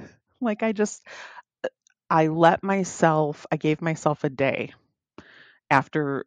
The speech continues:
you know, after the episode, I was like, "You know what? I, I just, I'm gonna take a day. I'm gonna just allow myself, I,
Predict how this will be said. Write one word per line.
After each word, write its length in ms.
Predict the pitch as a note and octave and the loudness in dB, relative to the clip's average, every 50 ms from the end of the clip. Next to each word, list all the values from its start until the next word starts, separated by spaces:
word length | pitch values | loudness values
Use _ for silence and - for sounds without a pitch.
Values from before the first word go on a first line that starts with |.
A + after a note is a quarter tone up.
| - | -10
you 80 | - C#3+ | -10 -8
know, 140 | C3+ B2+ B2 - | -4 -4 -4 -2
after 300 | C3 C3+ C3 - E3+ F3+ | -2 -4 -4 -6 -6 -4
the 100 | A3 G#3 | -2 -2
episode, 340 | D#3+ - D3 - - C#3 B2+ | -2 -2 -6 -14 -12 -8 -8
I 60 | C#3 | -8
was 140 | C#3 B2+ - | -8 -6 -6
like, 180 | C#3+ C3+ - | -6 -6 -6
"You 60 | D3 | -10
know 100 | C#3+ D3+ | -8 -6
what? 220 | D3 E3 G3+ A#3 B3 _ - | -2 -2 -2 -2 -4 _ -12
I, 200 | - C#3+ C#3 C#3+ - - | -10 -8 -8 -8 -10 -12
I 160 | - C#3+ C#3 - | -12 -14 -14 -10
just, 440 | - D#3+ D#3 - - - - - - _ - | -6 -6 -6 -6 -8 -18 -20 -20 -20 _ -12
I'm 180 | D3 D3 D3+ | -10 -10 -10
gonna 280 | C#3+ D#3 D3+ D#3 D3+ C#3 | -8 -8 -8 -8 -8 -8
take 300 | - - E3+ D#3 - - | -8 -6 -6 -6 -4 -4
a 40 | G#3+ | -4
day. 480 | - G#3 E3 D3+ D3 D3+ D3+ E3 F#3 _ _ - - - _ _ _ - | -4 -2 -4 -2 -2 -4 -4 -6 -8 _ _ -20 -20 -20 _ _ _ -10
I'm 160 | C#3+ C#3+ D3 | -8 -8 -6
gonna 200 | C#3 D3+ D3 C#3+ | -6 -6 -6 -6
just 240 | C#3 D3 C#3+ - - | -6 -8 -8 -6 -6
allow 380 | - C#3+ C#3 C#3+ C#3+ B2 C3 C#3+ | -6 -4 -4 -6 -6 -6 -8 -6
myself, 800 | D#3+ F3 F3 F#3+ F3+ - - E3+ D3 D3 D3+ D#3 D#3+ - - - - | -6 -4 -4 -4 -6 -6 -4 -2 -2 -2 -2 -4 -6 -10 -20 -14 -8
I, 120 | - C#3+ | -8 -8